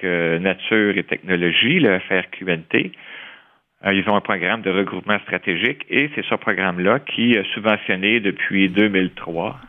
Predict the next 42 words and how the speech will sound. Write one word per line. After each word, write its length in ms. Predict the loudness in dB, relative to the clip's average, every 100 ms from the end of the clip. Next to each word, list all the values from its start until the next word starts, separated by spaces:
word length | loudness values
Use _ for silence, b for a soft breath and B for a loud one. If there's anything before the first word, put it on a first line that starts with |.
| b b b
notre 360 | -4 -4 -4 -6
centre 200 | -2 0 0
de 40 |
recherche 380 | 0 -2 -2 -4
sur 80 | -8
les 140 | -4
act-, 200 | -4 -4 _
les 180 | -8 -4
interactions 460 | -2 0 -2 -4
de 60 | -6
parasites. 500 | -2 -2 -2 -6 -16
Donc, 140 | -18 -8
c'est 160 | -4 0
un, 160 | 0 0 B B B B B B B _ 0
euh, 100 | 2
des, 200 | 2 2
des 140 | -2 -2
subventions 440 | -2 0 0 0
d'infrastructures 920 | 0 0 -2 -4 -4 -4 0 0 2
qui 140 | -2 -6
nous 100 | -4
permettent 480 | -4 -2 0 -2 -2
de 60 | -6
partager 840 | -4 -6 -2 -2 0 0 2 2
des, 340 | 2 2 2 2
d'avoir 300 | 0 0 0 -2 -6 -12 -6
des, 140 | -2
des 100 | -2
plateformes 460 | -2 -4 -4 -6 -4
technologiques, 960 | -8 -4 0 2 2 2 0 -6 -8
euh, 180 | -6 -4
des 140 | -2
champs 260 | -2 0 0
de, 140 | 0
de, 160 | 0 -2 -6 -20 _ _ _ _ _ _ _ _ _ -16
euh, 80 | -4
donner 260 | 0 0
des 160 | 2 2
bourses 320 | 4 2 2 -4 -10 -6
à 100 | -4
nos 120 | -2
étudiants. 840 | -4 -6 -8 -14 -2 0 2 0